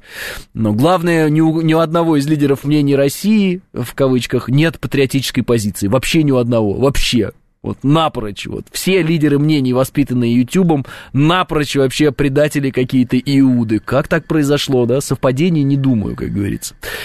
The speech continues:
Но это ладно, ладно, это отдельный разговор. Каждый день в Польшу прибывает десять-пятнадцать тяжелых транспортных самолетов В В С С Ш А с оружием. Каждый самолет может нести до семидесяти семи с половиной тонн грузов, пишет Metalhead. Да, Metalhead, много прибывает, много.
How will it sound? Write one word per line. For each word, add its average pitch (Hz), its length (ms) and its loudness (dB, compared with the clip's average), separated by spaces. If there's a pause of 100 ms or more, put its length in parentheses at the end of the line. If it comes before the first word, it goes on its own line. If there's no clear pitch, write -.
(300)
Но 185 120 2
это 214 160 0
ладно, 123 280 0
ладно, 113 280 -2
это 110 160 -2
отдельный 135 280 2
разговор. 117 420 0
Каждый 196 320 0
день 196 260 0
в - 80 -14
Польшу 185 360 0
прибывает 160 580 0
десять-пятнадцать 170 760 -2
тяжелых 151 400 0
транспортных 151 580 -2
самолетов 143 480 0
В 131 60 -2
В 139 120 0
С 147 180 0
С 139 100 -4
Ш 156 180 0
А 170 40 2
с - 100 -2
оружием. 143 420 2
Каждый 135 320 -2
самолет 131 400 -2
может 151 240 -2
нести 143 300 -2
до 151 160 2
семидесяти 151 480 -2
семи 151 300 0
с - 60 -8
половиной 147 400 0
тонн 170 220 0
грузов, 165 360 0
пишет - 240 -6
Metalhead. - 460 -6 (540)
Да, 185 380 2
Metalhead, 247 480 0
много 170 360 0
прибывает, 202 640 0
много. 131 500 -2